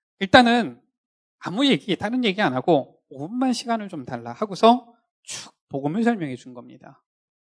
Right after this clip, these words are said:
그리고 영접했어요. 그리고 나서 다른 거 묻지도 않고 "열심히 놀다, 음, 너무 늦지 않게 집에 들어가라." 얘기를 한 거예요. 주일이 됐는데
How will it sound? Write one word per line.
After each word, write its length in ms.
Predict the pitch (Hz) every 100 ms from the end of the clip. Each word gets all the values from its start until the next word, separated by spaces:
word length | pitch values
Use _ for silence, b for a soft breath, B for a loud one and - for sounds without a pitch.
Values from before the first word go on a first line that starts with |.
| _ _ _ _ _
그리고 200 | 170 220
영접했어요. 760 | 131 123 - 202 - 139 131 - _ _ _ _ _ _
그리고 260 | - 254 269
나서 420 | 147 - 185 - b
다른 260 | - - 262
거 80 | 277
묻지도 400 | 160 135 - 214
않고 600 | 127 135 - 147 143 b b -
"열심히 500 | 123 123 - 262 277
놀다, 600 | 170 127 139 175 143 _ _ -
음, 300 | 127 120 _ _
너무 220 | - 139 185
늦지 240 | 131 -
않게 200 | 156 160
집에 200 | 156 180
들어가라." 580 | 175 135 127 131 156 139
얘기를 260 | 123 123
한 140 | 170 190
거예요. 320 | - 117 110 _ _ _ _ _ _ _ _ _ _ _ _ _ _ _ B B B B B B B _ _
주일이 500 | - 233 269 285 285
됐는데 800 | 170 170 175 127 131 175 117